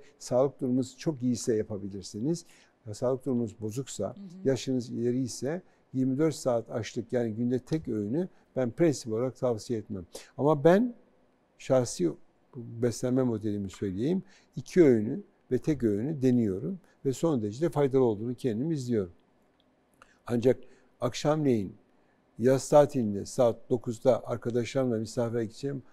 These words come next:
Speaker 1: "Hayır ben sekizde yemek en fazla bitirmiş olmam lazım." deyip bir tatilimi de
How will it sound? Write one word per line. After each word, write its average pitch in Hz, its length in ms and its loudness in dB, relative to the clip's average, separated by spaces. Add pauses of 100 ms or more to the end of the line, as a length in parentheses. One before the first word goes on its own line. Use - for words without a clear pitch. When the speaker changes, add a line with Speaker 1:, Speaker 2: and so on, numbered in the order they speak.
Speaker 1:
"Hayır 135 280 0
ben 139 120 2
sekizde 127 460 -4
yemek 123 280 2 (360)
en 127 180 -2
fazla 104 440 -4
bitirmiş 120 360 -4
olmam 113 300 -2
lazım." 110 380 -2
deyip 170 140 -6 (360)
bir 120 260 0
tatilimi 107 540 -2
de 156 160 -2